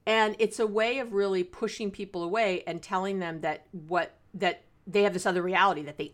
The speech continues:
always gaslight, that that's all, they always criticize, sorry, that that's all they do. And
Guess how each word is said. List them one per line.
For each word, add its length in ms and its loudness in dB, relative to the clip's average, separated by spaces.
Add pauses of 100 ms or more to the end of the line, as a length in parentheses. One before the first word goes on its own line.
always 380 8
gaslight, 380 0
that 120 -10
that's 240 -10
all, 200 4
they 120 6
always 200 6
criticize, 420 0
sorry, 180 -2
that 140 -8
that's 160 -8
all 200 8
they 140 4
do. 320 -2 (420)
And 440 4